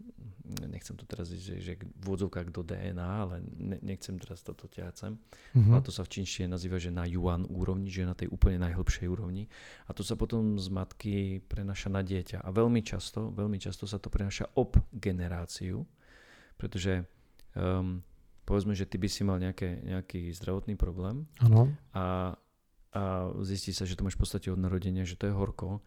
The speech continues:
Speaker 1: ale tvoja mama to nemusela mať. Ale povedzme, že tvoja babka alebo tvoj detko, povedzme, boli tuhí fajčiari a to horko, ktoré sa tam akumulovalo, tak v podstate tvoja babka, keď mala tvoju mamu v bruchu, okej,
Speaker 2: Áno.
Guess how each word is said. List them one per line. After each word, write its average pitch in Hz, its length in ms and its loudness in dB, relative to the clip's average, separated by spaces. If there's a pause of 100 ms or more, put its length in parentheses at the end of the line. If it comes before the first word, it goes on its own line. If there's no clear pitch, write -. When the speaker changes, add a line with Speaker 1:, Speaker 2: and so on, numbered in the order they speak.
(100)
Speaker 1:
ale 104 160 0
tvoja 120 180 2
mama 120 220 2
to - 100 2
nemusela 135 480 2
mať. 110 400 -2 (720)
Ale 92 220 0
povedzme, 113 300 6
že 104 140 0
tvoja 95 220 -2
babka 104 340 -2
alebo 104 140 2
tvoj 92 260 2
detko, 98 320 0
povedzme, 95 340 0
boli 92 220 -2
tuhí 95 220 6
fajčiari 92 720 0
a - 80 -2
to 95 160 -2
horko, 104 340 0
ktoré - 240 -4
sa - 140 -6
tam 92 320 -4 (220)
akumulovalo, 95 760 0 (320)
tak - 100 -6
v - 80 -4
podstate 110 280 0
tvoja 107 260 -2
babka, 110 560 4 (300)
keď 87 200 -4
mala 101 340 2 (360)
tvoju 98 320 4
mamu 95 400 2 (480)
v 98 140 -14
bruchu, 110 460 0 (280)
okej, 113 180 8
Speaker 2:
Áno. 117 220 8